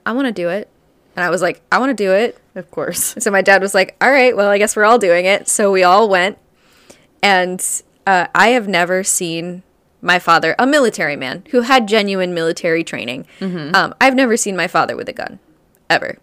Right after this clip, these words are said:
Speaker 2: Mm-hmm.
Speaker 1: Watching him play paintball against essentially children was the funniest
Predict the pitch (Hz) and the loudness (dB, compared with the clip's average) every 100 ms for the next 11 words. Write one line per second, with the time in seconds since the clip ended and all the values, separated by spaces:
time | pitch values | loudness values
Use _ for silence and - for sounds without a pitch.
0 | _ _ 190 170 82 165 240 196 202 - | _ _ -12 -12 -12 -12 -2 4 4 2
1 | - 294 277 262 208 208 - 175 - 180 | -2 0 0 0 0 -2 -6 -8 0 2
2 | 202 - 175 170 156 - - _ - 202 | 2 0 -4 -4 -4 -8 -16 _ -8 -4
3 | - 202 214 190 156 - 151 170 196 220 | 0 0 0 -4 -4 -4 -4 0 0 0
4 | 269 _ _ _ - 214 185 170 214 220 | -4 _ _ _ -2 0 0 0 0 0
5 | - - - 202 190 180 165 - | -8 -10 -2 0 0 -2 -4 -6